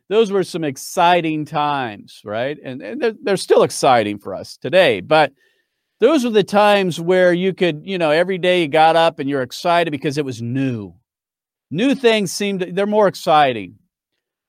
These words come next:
Uh, it's easy to begin something. It's hard to finish it. It's hard to stay true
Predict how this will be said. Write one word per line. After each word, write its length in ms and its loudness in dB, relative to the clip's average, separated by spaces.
Uh, 180 0
it's 160 -4
easy 280 0
to 80 -2
begin 500 -2
something. 580 -6
It's 260 -8
hard 560 2
to 100 -8
finish 440 -4
it. 120 -14
It's 80 -20
hard 300 2
to 60 -4
stay 320 -6
true 580 -6